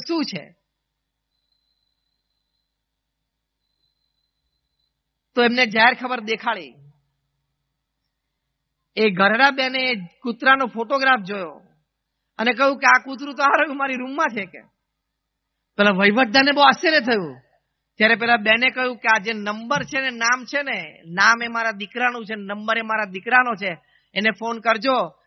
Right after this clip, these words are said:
કે એને તો મારી કિંમત ના રહી, પણ મારા ઘરના કૂતરાને મારી કિંમત ને મારા સ્નેહ રહ્યા, એટલે એ છોડીને મારી પાસે આવ્યો છે." એટલે કૂતરામાં પણ આટલો પ્રેમ અને વફાદારી હોય છે.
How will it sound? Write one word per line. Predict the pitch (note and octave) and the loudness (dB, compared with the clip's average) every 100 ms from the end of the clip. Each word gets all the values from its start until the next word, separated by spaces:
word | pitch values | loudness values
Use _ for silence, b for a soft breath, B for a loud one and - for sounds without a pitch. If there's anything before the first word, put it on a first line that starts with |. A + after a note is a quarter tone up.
| _ _ - | _ _ 0
કે | G#3+ | 4
એને | A3 | 4
તો | A#3+ B3 | 4 2
મારી | A#3 A#3 | 2 0
કિંમત | A#3 A#3 A3+ A#3 A3+ | -2 -8 -2 -2 0
ના | A#3+ C4 | 4 4
રહી, | B3+ G#3+ E3 D#3 | 6 2 -2 -8
પણ | - G3+ | -10 -6
મારા | G3 G3 A3 | 0 2 2
ઘરના | G3+ F3 G3 A3 | 0 -4 -2 -4
કૂતરાને | G#3+ G#3+ F3+ A3+ A3 | -6 -10 -6 -4 -4
મારી | G#3+ G#3+ | -4 -4
કિંમત | G#3 - G#3 G#3+ G#3+ G#3 | -4 -8 -8 -4 -4 -4
ને | A3 | -8
મારા | G#3 G#3 | -4 -4
સ્નેહ | F#3+ - G#3+ A#3+ A#3+ | -6 -10 2 4 6
રહ્યા, | A3 G#3+ F#3 D3+ b b b | 6 4 2 -2 b b b
એટલે | G3 G#3 G#3 | -4 0 -2
એ | |
છોડીને | - G#3 B3+ D4 C#4 | -2 0 4 4 4
મારી | A3+ G#3 A3 | 2 -2 -2
પાસે | G#3+ F#3+ F#3 | -4 -4 -6
આવ્યો | E3 D#3+ | -8 -10
છે." | D3 _ _ _ _ _ _ _ _ _ _ _ _ _ _ _ _ _ _ _ _ _ _ _ _ _ _ _ _ _ | -18 _ _ _ _ _ _ _ _ _ _ _ _ _ _ _ _ _ _ _ _ _ _ _ _ _ _ _ _ _
એટલે | - G3 | -2 0
કૂતરામાં | - A3+ A3+ - C#4+ C#4+ C#4+ | 0 -2 -4 4 6 6 4
પણ | C#4+ C4+ | 2 2
આટલો | C4 C4+ C4+ | 2 2 -4
પ્રેમ | C4+ A#3+ C4+ C4+ | 0 2 4 2
અને | C4 | -2
વફાદારી | A#3 G#3+ A#3 B3+ B3+ B3+ | 0 0 2 2 2 2
હોય | A3+ A3+ A3+ | 0 -2 -2
છે. | C4 B3+ G3 D#3+ | -2 -2 -2 -6